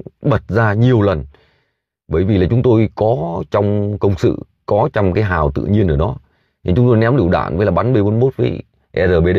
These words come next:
chúng thế. Cứ thế là chúng tôi quật ra. Thì nó cũng không lên được. Mà hôm đó là bọn Pol Pot nó chết ở cái, các cái họng súng của bọn tôi cũng rất là nhiều. Ờ, phải nói là nó cũng rất là lì.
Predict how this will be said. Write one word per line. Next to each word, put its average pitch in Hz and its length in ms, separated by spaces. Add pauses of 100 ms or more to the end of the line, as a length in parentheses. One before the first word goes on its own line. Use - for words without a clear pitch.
(100)
chúng 101 140
thế. 101 260
Cứ 170 160
thế 156 140
là 147 60
chúng 101 120
tôi 104 120
quật 107 240
ra. 85 260 (720)
Thì 82 120
nó 101 140
cũng 65 120
không 110 180
lên 98 200
được. 76 180
Mà 80 80
hôm 127 220
đó 131 200
là 170 160
bọn 90 300
Pol 117 200
Pot 147 140
nó 160 100 (100)
chết 226 200 (320)
ở - 300
cái, - 160
các 165 160
cái 160 100
họng 131 200
súng 170 280
của 165 60
bọn - 200
tôi 107 240 (320)
cũng 82 120
rất 127 140
là 110 100
nhiều. 82 360 (800)
Ờ, 80 280
phải 87 160
nói 139 160
là 156 100
nó 107 320
cũng 95 120
rất 160 120
là 104 280
lì. 87 260